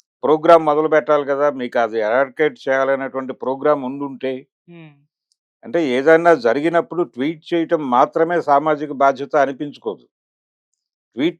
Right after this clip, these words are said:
Speaker 1: చేయటం కూడా బాధ్యతే. ట్వీట్ చేస్తే మాత్రమే సరిపోదు. ట్వీట్ చేసి ఈ, ఈ ఇష్యూని సెటిల్ చేయాలి, సాల్వ్ చేయాలి అనే ప్రోగ్రామ్ తీసుకుని కలిసొచ్చే శక్తులన్నిటినీ కలిపి ఒక వేదిక మీదకు తీసుకొచ్చి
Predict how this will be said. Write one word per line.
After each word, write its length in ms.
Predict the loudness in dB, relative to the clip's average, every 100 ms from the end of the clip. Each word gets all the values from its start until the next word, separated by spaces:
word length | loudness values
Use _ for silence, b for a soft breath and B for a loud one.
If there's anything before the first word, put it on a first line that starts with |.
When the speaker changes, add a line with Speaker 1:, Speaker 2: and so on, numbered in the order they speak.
| -4
Speaker 1:
చేయటం 340 | 0 2 0 2
కూడా 180 | 4
బాధ్యతే. 480 | 6 6 6 0 -4 -4 _ _ _ _ _ _ _ _ _ _ _ _ _ _ -4
ట్వీట్ 220 | -4 -6 -2
చేస్తే 360 | -2 -2 -2 -2 4
మాత్రమే 440 | 4 4 0 -2 0
సరిపోదు. 460 | -2 -2 -4 -6 _ _ _ _ _ _ _ _ _ _ _
ట్వీట్ 260 | -4 -4 -4
చేసి 420 | 0 0 0 -6 -8 -10 _ _
ఈ, 120 | -10 -10 -8
ఈ 80 | -10
ఇష్యూని 480 | -10 -10 -6 -4 -6
సెటిల్ 400 | -6 -4 -4 -4 0
చేయాలి, 480 | 2 4 2 0 -6 -14 _ _ _ _ _ _ _ 4
సాల్వ్ 320 | 6 6 2
చేయాలి 540 | -2 0 4 4 2 -6 -8 -8
అనే 180 | -6 -8 _
ప్రోగ్రామ్ 500 | -4 -2 4 2 2
తీసుకుని 480 | -8 -10 -14 -16 -16 -18 _ _ _ _ _ _ _ -2
కలిసొచ్చే 520 | -2 0 -4 -2 -2
శక్తులన్నిటినీ 840 | -2 -4 -4 0 2 2 -4 -8 -6
కలిపి 380 | -2 -2 -2 -4
ఒక 200 | -4 -2
వేదిక 360 | -2 -4 -6 -8
మీదకు 300 | -6 -6 -8
తీసుకొచ్చి 600 | -14 -14 -12 -12 -12